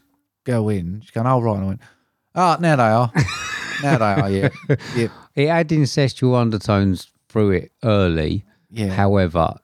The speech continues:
Speaker 2: it
Speaker 1: Then the
Speaker 2: obviously
Speaker 1: bomb
Speaker 2: come to,
Speaker 1: dropped.
Speaker 2: yeah, it come to a light a bit later on. But it was just, like, weird things like the, uh, what, the, the, the young lad must have been about twenty, something
Speaker 1: Yeah.
Speaker 2: like that, when he got, when he got into bed with his parents,
Speaker 1: Yeah, yeah,
Speaker 2: like,
Speaker 1: that
Speaker 2: in the
Speaker 1: was,
Speaker 2: middle and that.
Speaker 1: she did look at me and go,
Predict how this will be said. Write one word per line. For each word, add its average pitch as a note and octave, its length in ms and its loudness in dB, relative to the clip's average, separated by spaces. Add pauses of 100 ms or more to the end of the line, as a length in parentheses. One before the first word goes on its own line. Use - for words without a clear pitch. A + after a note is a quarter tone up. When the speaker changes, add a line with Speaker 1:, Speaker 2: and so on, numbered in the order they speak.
Speaker 2:
it - 60 -14
Speaker 1:
Then G2 120 2
the G#2+ 60 2
Speaker 2:
obviously G2 340 2
Speaker 1:
bomb G2+ 100 2
Speaker 2:
come F2+ 180 0
to, E2 60 -6
Speaker 1:
dropped. F2 200 -2
Speaker 2:
yeah, F2 220 2
it F#2+ 140 -2
come G2 220 0
to G2 120 -2
a - 20 2
light E2 220 0
a - 20 -6
bit E2+ 160 -6
later F2 220 -2
on. D2+ 100 -6 (220)
But D3+ 80 -2
it - 20 2
was C3+ 80 0
just, - 240 -2
like, C3 120 2
weird B2+ 300 0
things B2 300 0
like A2+ 200 2
the, A2 240 0
uh, A2+ 140 2
what, A#2+ 220 -2
the, G2 120 -2 (140)
the, G#2 220 -2
the A2+ 100 0
young G#2 220 2
lad G2+ 180 2
must F#2 220 -4
have G2 40 -10
been G2 100 0
about F#2 200 0
twenty, A2+ 500 -2
something A2+ 300 0
Speaker 1:
Yeah. A2 140 2
Speaker 2:
like G#2+ 80 0
that, A2+ 220 0
when A2+ 140 2
he G#2+ 60 0
got, A2 240 -4
when G#2+ 140 -2
he G#2 80 0
got A2+ 160 0
into G2+ 200 -2
bed F#2+ 220 0
with G2 140 0
his G2 160 0
parents, G#2 640 0
Speaker 1:
Yeah, A2+ 180 -2 (100)
yeah, A2+ 320 -2
Speaker 2:
like, G#2+ 100 0
Speaker 1:
that G#2 80 0
Speaker 2:
in G#2 40 0
the G#2 60 2
Speaker 1:
was, G2 80 0
Speaker 2:
middle G2+ 320 0
and G2+ 80 0
that. G#2 100 0
Speaker 1:
she A2 80 0
did F#2+ 160 0
look F2 160 -6
at E2 80 -10
me E2 120 -8
and D#2+ 100 -8
go, E2 200 -6